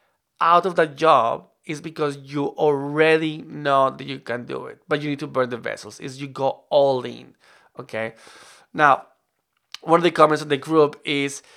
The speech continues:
uh, from Jonathan, uh, the Spinny Dick, that says, "Do some planning, plan some more, then throw it in the bin, quit your job, and let the fear of having no income fuel your fire." I actually love that one, okay?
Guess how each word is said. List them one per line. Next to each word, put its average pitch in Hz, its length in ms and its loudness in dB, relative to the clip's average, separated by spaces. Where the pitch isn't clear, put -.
uh, 143 200 6
from 160 280 -10
Jonathan, 170 580 4
uh, 147 260 4
the 156 100 -6
Spinny 180 360 -6
Dick, 147 240 -6
that 147 120 0
says, 147 340 0
"Do 170 340 -2
some 220 260 -4
planning, 156 480 -2
plan 190 460 -2
some 185 220 0
more, 147 440 2
then 156 240 -4
throw 190 360 2
it 185 220 -6
in 160 220 -8
the 147 100 -4
bin, 143 460 -4
quit 208 380 -6
your 190 80 0
job, 143 560 2
and 143 240 2
let 165 220 2
the 175 100 -6
fear 156 440 -2
of 135 60 -2
having 143 480 -4
no 135 240 -4
income 135 460 -8
fuel 139 440 -6
your 131 140 -4
fire." 117 460 -2
I 131 80 -2
actually 135 340 -6
love 123 280 -4
that - 180 -6
one, - 120 -16
okay? 127 380 -6